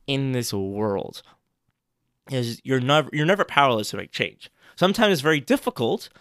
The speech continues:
and sometimes, especially in large organizations where everything is already set,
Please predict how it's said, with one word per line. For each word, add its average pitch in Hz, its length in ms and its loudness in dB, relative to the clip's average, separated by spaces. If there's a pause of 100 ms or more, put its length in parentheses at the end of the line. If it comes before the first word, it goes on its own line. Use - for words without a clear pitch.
(100)
and 139 160 -2
sometimes, 170 360 -2
especially 160 320 -2
in 120 240 -2
large 107 340 0
organizations 156 800 -4
where 127 140 -4 (120)
everything 127 520 -6
is 120 100 -4
already 113 360 -4
set, - 500 -4